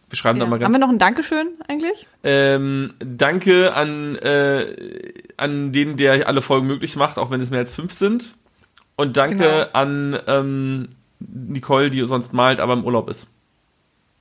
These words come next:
Speaker 2: Genau. Also diesmal gibt's nur begrenzt Bilder.
Speaker 1: Genau.
Speaker 2: Nächstes Mal wieder mehr.
Speaker 1: Nee, äh, ansonsten, äh,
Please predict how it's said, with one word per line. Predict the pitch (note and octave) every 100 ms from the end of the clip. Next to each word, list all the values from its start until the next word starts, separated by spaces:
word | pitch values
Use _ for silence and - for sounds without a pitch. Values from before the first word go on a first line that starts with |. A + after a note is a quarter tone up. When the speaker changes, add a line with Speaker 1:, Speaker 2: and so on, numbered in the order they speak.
| _ _ _ _
Speaker 2:
Genau. | F#3+ F3+ E3 -
Also | G3 F#3
diesmal | G#3 G#3+
gibt's | G3+ G3 -
nur | F#3+ F#3+ F#3 F3
begrenzt | G3+ - F#3+ -
Bilder. | - F#3+ F#3+ G3 _
Speaker 1:
Genau. | C#3 A2 A2
Speaker 2:
Nächstes | F3+ F3
Mal | F3+ E3+
wieder | F3
mehr. | F3+ G3+ F#3+
Speaker 1:
Nee, | D3+ D#3
äh, | - C#3
ansonsten, | C3 C3 C#3 - D3+ C#3
äh, | - C3+ C3